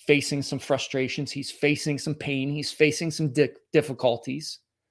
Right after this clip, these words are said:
And I gave him this mantra because it's incredibly powerful. Obstacles make me stronger. Imagine if you had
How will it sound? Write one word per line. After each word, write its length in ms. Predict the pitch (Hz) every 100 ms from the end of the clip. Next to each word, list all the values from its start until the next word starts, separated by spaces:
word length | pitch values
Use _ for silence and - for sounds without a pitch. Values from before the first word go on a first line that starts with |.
| _ _ _ _ _ _ -
And 140 | 139
I 100 | 143
gave 240 | 170 165 151
him 140 | 143
this 200 | 151 151
mantra 440 | 131 113 113 120
because 360 | 110 117 135 123
it's 200 | 123 - - _ _ _ -
incredibly 640 | 143 - 170 160 160 165
powerful. 640 | - 120 117 113 - 120 _ _ _ _ -
Obstacles 720 | 135 - - 190 180 175 - _ _
make 480 | 127 131 131 - - _ _
me 420 | 123 127 123 113 - _
stronger. 640 | - - 131 123 104 - _ - _ _ _ _ _ _ _ _ _ _ _ _
Imagine 560 | 156 147 160 160 160 147
if 320 | 185 180 - 151
you 80 |
had 480 | 117 139 135 131 117